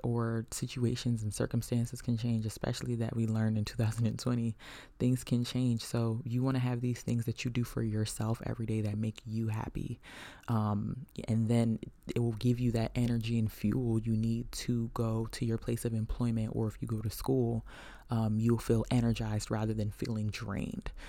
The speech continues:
because you neglected yourself, um, in the morning and in the evening. Um, something else I would add to evening routine, however you decide to,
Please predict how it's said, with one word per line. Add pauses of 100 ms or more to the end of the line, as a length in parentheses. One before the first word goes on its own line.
(160)
because
you
neglected
yourself, (140)
um,
in
the
morning
and
in
the
evening. (600)
Um,
something
else
I
would
add
to
evening
routine,
however
you
decide
to,